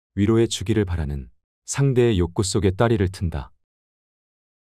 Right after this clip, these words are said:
그렇기에 친근함과 인간적인 정을 착각하지 마라. 이들은 자신을 꾸며내고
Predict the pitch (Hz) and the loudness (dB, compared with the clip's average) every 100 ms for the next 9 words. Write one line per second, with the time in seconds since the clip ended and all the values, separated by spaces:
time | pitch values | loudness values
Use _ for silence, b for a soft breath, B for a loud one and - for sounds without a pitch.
0 | _ 120 117 - 123 117 - 160 143 131 | _ 0 0 2 2 2 0 0 2 2
1 | 110 95 76 92 117 110 90 80 - 67 | 0 0 2 2 2 0 -2 -4 -6 -10
2 | 69 - _ _ _ - - 143 - 113 | -12 -14 _ _ _ -8 -2 0 0 -2
3 | 104 78 71 - _ _ _ _ _ _ | 0 -2 -4 -8 _ _ _ _ _ _
4 | _ _ _ _ _ _ - 98 101 104 | _ _ _ _ _ _ -2 2 2 2
5 | 92 - - 123 120 135 113 95 71 73 | 0 -2 0 0 0 0 0 0 -2 -8